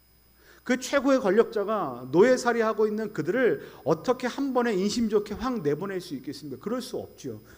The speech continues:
그건 경험치 밖의 일이고 상식 밖의 일입니다. 기대할 수 없는 일이었다는 거예요. 그런데 여러분,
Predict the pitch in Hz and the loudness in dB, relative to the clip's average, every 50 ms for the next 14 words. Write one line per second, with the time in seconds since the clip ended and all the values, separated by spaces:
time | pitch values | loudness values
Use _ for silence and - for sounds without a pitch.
0 | - - _ 214 208 247 277 254 226 - - 156 165 214 233 226 - 262 - - | -20 -8 _ -2 2 2 2 0 0 -2 -2 0 2 2 2 0 -4 -8 -8 -8
1 | - - - - 226 165 143 139 135 - 220 277 302 - - 277 294 262 - 262 | -10 -8 0 2 4 4 4 2 0 0 -2 -2 -2 -6 -4 -4 -4 -2 -2 -4
2 | - - 110 113 - - 185 143 120 123 131 123 110 95 95 95 - - - - | -4 -4 -6 -6 -2 0 0 2 2 2 2 0 -2 -4 -6 -10 -14 -18 -20 -20
3 | - - - _ - - 214 247 233 285 277 254 247 247 247 247 - - - - | -20 -20 -20 _ -2 2 4 4 6 6 4 6 6 4 4 2 -6 -12 -10 -6
4 | 269 277 269 240 - - 101 104 110 139 175 214 240 269 277 247 196 165 165 156 | -4 -4 -4 -6 -6 -6 -4 0 2 2 4 4 4 4 4 2 2 0 0 4
5 | 170 160 143 143 - 139 143 143 139 113 90 87 90 92 113 - - 190 202 214 | 4 4 2 2 0 -2 0 0 -2 -4 -6 -8 -12 -14 -16 0 8 10 10 10
6 | 220 226 196 147 151 156 151 151 - 151 127 | 10 8 6 6 6 6 4 4 2 2 -2